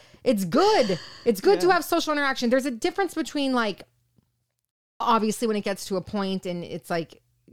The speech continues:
Speaker 1: you're, have a warped sense of reality. And we've talked about the bad side of social media and what all of that can do to you and your
Speaker 2: Yeah.
Speaker 1: brain and needing likes and needing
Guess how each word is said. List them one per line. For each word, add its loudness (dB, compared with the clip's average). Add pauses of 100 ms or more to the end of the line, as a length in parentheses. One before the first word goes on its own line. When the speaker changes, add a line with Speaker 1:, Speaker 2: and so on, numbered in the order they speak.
(380)
Speaker 1:
you're, -6
have -2
a 0
warped 0
sense -6
of -6
reality. -2
And -4
we've -6
talked -2
about -4 (400)
the -2
bad -4
side -4
of -8
social -8
media -4 (380)
and -10
what -4
all 0
of -4
that -4
can -6
do -6
to -8
you -6
and -10
your -10
Speaker 2:
Yeah. -10
Speaker 1:
brain -6
and -8 (320)
needing -2
likes -4
and -4
needing -6